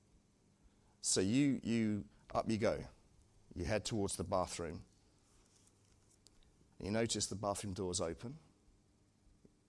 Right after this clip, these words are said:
and they're not there. Strange. Then you hear a noise down the corridor, and you see your bedroom door is ajar.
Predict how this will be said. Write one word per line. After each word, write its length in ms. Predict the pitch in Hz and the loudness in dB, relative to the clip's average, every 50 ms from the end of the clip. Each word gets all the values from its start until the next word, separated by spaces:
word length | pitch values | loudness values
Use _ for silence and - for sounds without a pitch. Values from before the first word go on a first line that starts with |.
| _ _ _ - - - | _ _ _ -14 -8 -4
and 80 | 101 | -2
they're 80 | 107 113 | 0 0
not 180 | 131 151 - | 0 0 0
there. 240 | - 233 302 - - - _ _ _ _ _ _ _ _ - - _ _ _ _ _ _ _ _ _ _ - | 0 -2 -2 -4 -6 -12 _ _ _ _ _ _ _ _ -20 -20 _ _ _ _ _ _ _ _ _ _ -10
Strange. 640 | - - - - - - - - 135 170 - - - _ _ _ _ _ _ _ - _ _ _ _ _ _ _ _ _ _ - _ _ _ _ _ _ _ _ _ - | -8 -8 -8 -8 -8 -10 -10 -10 -10 -12 -14 -16 -20 _ _ _ _ _ _ _ -20 _ _ _ _ _ _ _ _ _ _ -20 _ _ _ _ _ _ _ _ _ -6
Then 140 | 107 113 120 | -4 -2 -2
you 60 | 117 | 0
hear 160 | 135 127 120 | 0 2 2
a 60 | 117 | 2
noise 360 | 113 139 160 131 82 82 - - - - _ _ - - _ _ _ _ _ _ _ _ - | 2 0 0 -2 -2 -2 -4 -4 -6 -8 _ _ -20 -20 _ _ _ _ _ _ _ _ -6
down 160 | 110 104 98 | -4 -4 -2
the 60 | 101 | -4
corridor, 420 | 92 - 131 131 98 76 73 65 58 - - _ _ _ _ _ _ _ - - _ _ _ _ _ _ _ _ _ _ - _ _ _ _ _ _ _ _ _ - - _ _ _ _ - | -4 -2 -2 -2 -2 -2 -4 -8 -8 -10 -16 _ _ _ _ _ _ _ -20 -20 _ _ _ _ _ _ _ _ _ _ -20 _ _ _ _ _ _ _ _ _ -20 -20 _ _ _ _ -8
and 80 | 92 92 | -6 -4
you 60 | 95 | -2
see 160 | - - 120 | 0 0 0
your 100 | 107 98 | 0 0
bedroom 400 | 101 107 101 90 - 98 95 92 92 | 0 -2 -2 -2 -2 -4 -4 -6 -4
door 320 | - - 135 123 98 80 | -4 -2 -2 0 -2 -2
is 100 | 80 - | -4 -6
ajar. 360 | - - - 67 - - - | -8 -8 -6 -6 -6 -8 -10